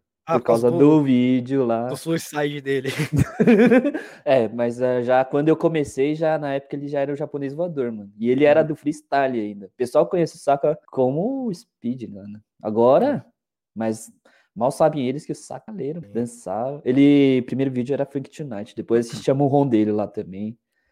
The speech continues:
Speaker 1: Aquela Murron dele é uma, um absurdo, cara.
Speaker 2: Nossa.
Speaker 1: Ele... Ele parece um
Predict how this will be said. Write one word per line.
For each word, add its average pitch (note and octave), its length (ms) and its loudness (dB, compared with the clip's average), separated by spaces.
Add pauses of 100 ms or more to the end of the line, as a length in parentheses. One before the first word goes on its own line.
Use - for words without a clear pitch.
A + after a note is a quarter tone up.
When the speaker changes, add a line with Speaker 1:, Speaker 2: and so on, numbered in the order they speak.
(100)
Speaker 1:
Aquela B2+ 220 -8
Murron F3 320 4
dele A#2+ 180 -10
é F#3+ 40 0
uma, F4 220 0
um D4 60 0
absurdo, C4+ 640 0
cara. A2 260 -16 (120)
Speaker 2:
Nossa. C3 240 -8
Speaker 1:
Ele... F#3 320 2 (480)
Ele E3+ 140 0
parece F3 240 2
um E4 80 -4